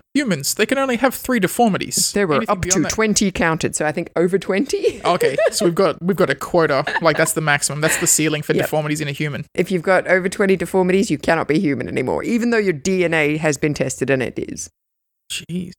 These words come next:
Speaker 1: Okay, so twenty-one deformities, science fiction.
Speaker 2: Mm-hmm. All right. But yeah, I just really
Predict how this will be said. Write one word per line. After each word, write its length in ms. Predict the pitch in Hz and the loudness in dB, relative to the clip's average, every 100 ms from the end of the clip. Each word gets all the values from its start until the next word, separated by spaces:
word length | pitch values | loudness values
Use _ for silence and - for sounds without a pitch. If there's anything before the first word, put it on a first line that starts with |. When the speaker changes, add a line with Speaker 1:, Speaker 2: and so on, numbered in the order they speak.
| 180 | -2
Speaker 1:
Okay, 180 | 165 | 0
so 120 | - 165 | 0 0
twenty-one 560 | - 190 180 165 170 | 4 4 4 2 0
deformities, 600 | 170 - 160 180 262 - - | 0 0 0 2 2 0 -2
science 400 | - - - - | -2 -2 -2 -6
fiction. 380 | - - - - - | -6 -8 -10 -12 -8
Speaker 2:
Mm-hmm. 680 | 160 160 160 180 208 180 180 185 - _ _ _ _ _ 143 | -4 -2 0 0 0 0 0 0 -4 _ _ _ _ _ 0
All 140 | 135 | 2
right. 180 | - - - - - - | 2 -2 -12 -18 -18 -6
But 100 | - | 0
yeah, 180 | 180 143 | 2 2
I 120 | 131 151 | 0 0
just 200 | 165 - | -2 -2
really 440 | 156 165 151 - | 0 2 2 -2